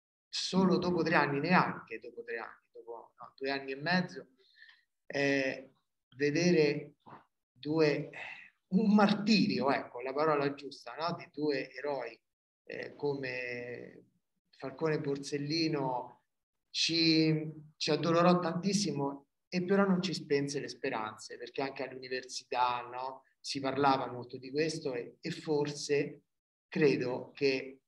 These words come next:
in, in Italia un risveglio della coscienza civile del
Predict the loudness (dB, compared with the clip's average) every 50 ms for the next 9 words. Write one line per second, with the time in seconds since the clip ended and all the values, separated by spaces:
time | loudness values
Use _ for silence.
0 | _ _ _ -10 -8 -8 -6 -4 -4 -2 0 0 0 2 2 2 2 0 -2 -4
1 | -6 -6 -6 -6 -6 -8 -12 -8 -6 -6 -6 -2 -2 -2 0 0 -2 -4 -4 -6
2 | -6 -6 -4 -4 -2 -4 -4 -4 -6 -6 -6 -6 -6 -6 -6 -4 -2 -2 -2 -4
3 | -4 -8 -8 -8 -6 -6 -8 -10 -8 _ 0 0 0 0 -6